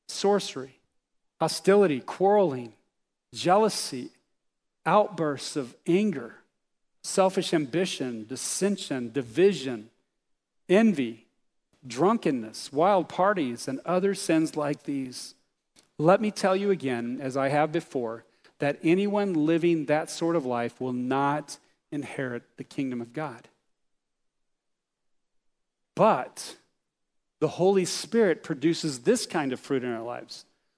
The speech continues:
love, joy, peace, patience, kindness, goodness, faithfulness, gentleness, and self-control. There is no law against these things. Those who belong to Christ Jesus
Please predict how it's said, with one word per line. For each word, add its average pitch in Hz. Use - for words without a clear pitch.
love, 147
joy, 131
peace, -
patience, -
kindness, 143
goodness, 135
faithfulness, 135
gentleness, 143
and 123
self-control. 139
There 160
is 139
no 135
law 147
against 131
these 131
things. 139
Those 196
who 220
belong 151
to 190
Christ 170
Jesus 135